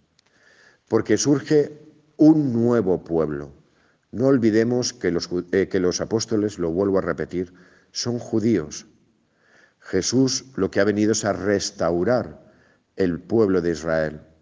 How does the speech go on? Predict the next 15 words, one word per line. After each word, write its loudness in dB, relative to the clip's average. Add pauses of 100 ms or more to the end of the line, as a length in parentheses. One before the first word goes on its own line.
(520)
restaurar 0
la 2
ley, 0 (540)
y -4
que 0
por -2
medio 2
de 0
esa -2
ley, -2 (360)
restaurada 0
y 0
renovada, 0 (440)
limpia, 0 (680)
surja 0